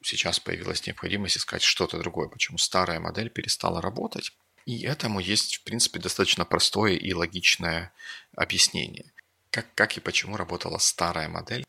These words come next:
с одноразовой продажей лицензий и, э, последующей продажей,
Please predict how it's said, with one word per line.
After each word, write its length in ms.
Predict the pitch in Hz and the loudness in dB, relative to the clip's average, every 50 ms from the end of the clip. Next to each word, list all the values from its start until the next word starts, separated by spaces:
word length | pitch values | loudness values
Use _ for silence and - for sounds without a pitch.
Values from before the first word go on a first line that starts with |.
| _ _ - | _ _ -8
с 220 | - - - - - | -6 -6 -4 2 0
одноразовой 540 | 104 - - 92 87 87 82 - - 92 - | 0 2 2 0 2 2 0 0 -4 -6 -8
продажей 480 | - - - - 90 85 - - 92 | -8 -10 -6 -4 0 2 2 2 2
лицензий 560 | 95 101 - - - 101 95 82 - - 98 | -2 -4 -2 0 0 2 2 2 0 0 0
и, 420 | - - - 98 98 104 107 107 _ _ - - - - - _ - | -4 -6 -6 -6 -4 -4 -6 -6 _ _ -14 -12 -12 -12 -14 _ -16
э, 80 | 98 | -12
последующей 600 | - - - - - 98 87 90 87 - - - - | -10 -6 -6 -4 -4 -4 -4 -2 0 2 2 2 0
продажей, 720 | - 90 90 85 87 87 87 - 87 80 80 80 - - | -2 -4 -4 0 0 0 0 0 -2 -2 -6 -8 -10 -14